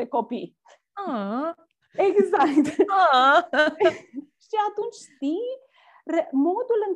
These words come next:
Speaker 1: care mamele se raportează la bărbați, modul în care bărbații știu să fie prezenți, îi învață pe băieți despre propria lor masculinitate, care, știi, nu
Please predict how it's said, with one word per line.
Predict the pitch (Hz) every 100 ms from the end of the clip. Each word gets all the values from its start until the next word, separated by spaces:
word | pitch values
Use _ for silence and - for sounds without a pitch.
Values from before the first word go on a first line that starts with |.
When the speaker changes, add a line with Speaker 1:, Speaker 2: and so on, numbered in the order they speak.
| 330
Speaker 1:
care | 320 320
mamele | 294 294 339 311 180 - - _
se | 311
raportează | 302 294 294 285 285 320 349 339 349
la | 339 320
bărbați, | 320 262 185 - _
modul | - 226 226 247
în | 254
care | 240 233
bărbații | 214 196 185 214 403 - 349
știu | - 311
să | 320 262 240
fie | - 277
prezenți, | 277 214 190 180 147 - 370 440 _ _ _ _ _ _ _
îi | 349 370 381
învață | 302 349 381 381
pe | 349
băieți | 269 277 277 277
despre | 254 - 240
propria | - 226 277 359 370
lor | 339 311
masculinitate, | 285 269 _ 254 247 233 220 - 185 190 285
care, | 320 339 349 _ _
știi, | _ - 403
nu | 370